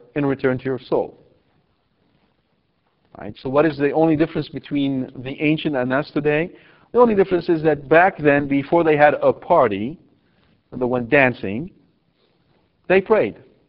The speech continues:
They recognized the connection between what they're doing and a given God. But we today are smarter. We just forego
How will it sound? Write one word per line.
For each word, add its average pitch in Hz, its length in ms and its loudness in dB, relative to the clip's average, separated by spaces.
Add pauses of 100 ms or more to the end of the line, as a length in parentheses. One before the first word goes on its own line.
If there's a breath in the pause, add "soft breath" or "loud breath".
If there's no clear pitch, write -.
(540)
They 147 160 4
recognized 147 840 2
the 135 80 -12
connection 151 480 -2
between 127 240 -6
what 127 140 -4
they're 123 100 -6
doing 131 520 0 (220 soft breath)
and 127 140 -4
a 127 40 -2
given 127 300 -4
God. 123 400 0 (1700)
But 120 120 -2
we 185 280 2
today 147 400 2
are 120 180 2
smarter. 143 640 0 (1400)
We 196 100 0
just 214 320 0 (260)
forego 190 600 4